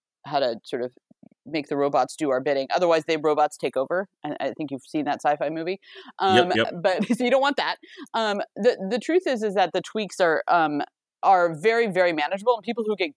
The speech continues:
Speaker 1: good at writing these and tweaking these do it well. The, one of the innovations that have happened, I think when we think of screen scraping,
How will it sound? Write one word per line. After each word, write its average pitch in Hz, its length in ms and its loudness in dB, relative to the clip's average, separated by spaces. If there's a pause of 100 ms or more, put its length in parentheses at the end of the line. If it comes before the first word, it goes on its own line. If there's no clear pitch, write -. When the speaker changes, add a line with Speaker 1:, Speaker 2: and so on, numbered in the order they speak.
Speaker 1:
good 165 160 4
at 143 120 0
writing 147 360 -2
these 185 180 -4
and 156 100 -4
tweaking 156 360 -4
these 147 320 -2
do 175 120 2
it 104 100 0
well. 143 280 2
The, 175 60 -8
one 240 160 2
of 311 40 2
the 262 120 0
innovations 220 560 -2
that 165 80 2
have 143 100 0
happened, 139 400 -4
I 175 60 -2
think 339 240 -2
when 302 100 0
we 226 140 -2
think 240 180 -6
of 175 80 -2
screen 165 280 -6
scraping, 196 500 -4